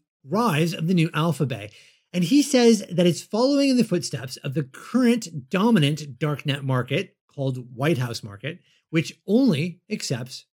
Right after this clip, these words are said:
Monero. The new Alphabay says it won't be a complete free-for-all, however. Notably, the market's rules ban advertising for a hitman, selling guns, or covid nineteen vaccines, or any fentanyl-based substances.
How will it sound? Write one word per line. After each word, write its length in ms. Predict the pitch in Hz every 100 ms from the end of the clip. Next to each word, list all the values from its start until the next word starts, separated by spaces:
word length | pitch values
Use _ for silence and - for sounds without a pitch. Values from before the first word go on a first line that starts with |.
| 180
Monero. 520 | 226 247 147 107 - _ _ _ _
The 80 | 202
new 180 | 247 254
Alphabay 600 | 208 180 135 127 123 127
says 200 | 160 143
it 100 | 165
won't 200 | 156 139
be 100 | 139
a 80 | 131
complete 580 | 170 175 - 196 170 165
free-for-all, 540 | 160 143 - 120 98
however. 400 | 110 104 - _ _ _
Notably, 420 | 220 277 269 247 226
the 140 | 180
market's 360 | 180 170 165 160
rules 280 | 156 147
ban 300 | 127 127 127 131
advertising 640 | 113 123 - 113 110 110
for 180 | - 101
a 60 |
hitman, 720 | - 196 190 170 160 160 151 - _
selling 460 | - 262 269 220
guns, 540 | 143 143 147 151 151 131
or 120 | 120
covid 380 | - 175 190 185
nineteen 420 | 160 160 - 156
vaccines, 540 | 151 131 - 143 139 - _ _ 156
or 80 |
any 180 | 180 190
fentanyl-based 680 | - 170 151 151 147 139 131
substances. 680 | 135 127 131 123 127 117